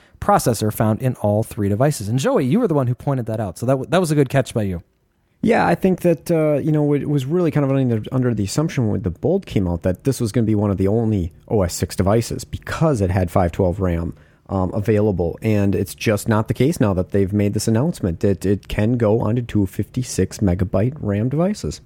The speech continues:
Speaker 1: It's a, it's an exciting update, though. I mean, I'm glad you're gonna be able to get it and you'll be able to, you know, tell us about it. I think it's, it's gonna be a, a great thing for BlackBerry users, you know, to see some of these media aspects of it. It's, it's, it, it's really good that they're doing what they're doing here.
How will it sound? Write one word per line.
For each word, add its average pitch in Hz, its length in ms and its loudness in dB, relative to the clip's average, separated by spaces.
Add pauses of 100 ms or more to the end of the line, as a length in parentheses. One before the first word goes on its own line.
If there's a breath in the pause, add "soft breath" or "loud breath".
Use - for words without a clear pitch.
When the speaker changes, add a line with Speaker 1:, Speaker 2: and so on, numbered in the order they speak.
(680 soft breath)
Speaker 1:
It's - 80 0
a, 226 100 2
it's 180 140 -4
an 247 60 4
exciting 220 400 0
update, 180 320 0
though. 123 100 0
I 127 40 2
mean, 139 120 2
I'm 135 100 4
glad 156 240 0
you're 156 120 2
gonna 151 120 2
be 139 120 2
able 131 100 2
to 117 80 -4
get 127 160 2
it 139 40 0
and 123 100 -4
you'll 123 80 0
be 123 80 2
able 120 140 0
to, 113 280 -2
you 120 80 -4
know, 107 80 -2
tell 165 300 0
us - 100 -2
about 113 300 0
it. 113 80 0
I 113 80 0
think 127 240 -2
it's, - 280 -8
it's 127 140 -8
gonna 135 180 2
be 120 140 0
a, 110 100 -2
a 117 120 -4
great 123 440 0
thing 139 300 0 (320 loud breath)
for 151 140 0
BlackBerry 131 440 2
users, 123 480 2
you 123 80 -6
know, 113 120 0
to 113 120 -6
see 135 200 0
some 135 180 2
of 123 60 2
these 113 180 0
media 117 380 4
aspects 107 480 -2
of 98 100 -2
it. 104 80 0
It's, - 180 -6
it's, - 460 -8
it, 131 180 -2
it's 127 120 0
really 139 360 6
good 120 200 4
that 110 100 2
they're 107 140 2
doing 104 200 2
what 98 120 -2
they're 98 100 -2
doing 95 220 -2
here. 87 200 -6